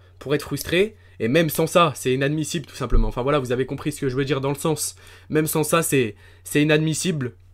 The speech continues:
et ça n'a rien à faire dans le football. Maintenant voilà, le match a été annulé, le match va être, euh, reporté. Voilà, je sais pas comment je fais pour pas m'énerver encore plus, hein. Voilà, il y a eu un communiqué de,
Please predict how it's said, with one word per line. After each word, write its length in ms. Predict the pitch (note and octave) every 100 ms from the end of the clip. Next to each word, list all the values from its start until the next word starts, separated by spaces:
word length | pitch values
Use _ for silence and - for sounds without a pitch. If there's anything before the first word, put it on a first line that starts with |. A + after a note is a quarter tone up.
| - - - - - - - -
et 40 | B2+
ça 160 | C#3
n'a 120 | C3
rien 160 | C3 D3
à 80 | C#3
faire 180 | D3 C#3
dans 80 |
le 60 | C3
football. 540 | - B2 B2 D3 A#2 - - - - -
Maintenant 320 | B2 D3+ D#3
voilà, 220 | D3 B2+
le 80 | A#2
match 240 | B2 C3
a 20 | C3
été 140 | B2+
annulé, 320 | A#2+ A#2 C#3+
le 100 | D#3
match 200 | C3 B2
va 120 | A#2+
être, 140 | A#2 A#2
euh, 140 | G2+ - - - -
reporté. 640 | G#2 B2+ C3+ C#3+ - D3+ - - - - -
Voilà, 140 | - -
je 80 | -
sais 80 |
pas 120 | - B2
comment 220 | A#2+ A#2+
je 100 | -
fais 100 | B2+
pour 160 | -
pas 260 | - B2+ A2
m'énerver 360 | G#2+ A#2 A#2 A#2+
encore 240 | G#2+ G#2
plus, 240 | - G2+
hein. 100 | G2 G#2 - - -
Voilà, 240 | G2 G2 A2+
il 40 |
y 40 | G#2+
a 40 |
eu 80 | A#2
un 80 | A2
communiqué 500 | B2+ C3+ C3 D3+ D3
de, 180 | A#2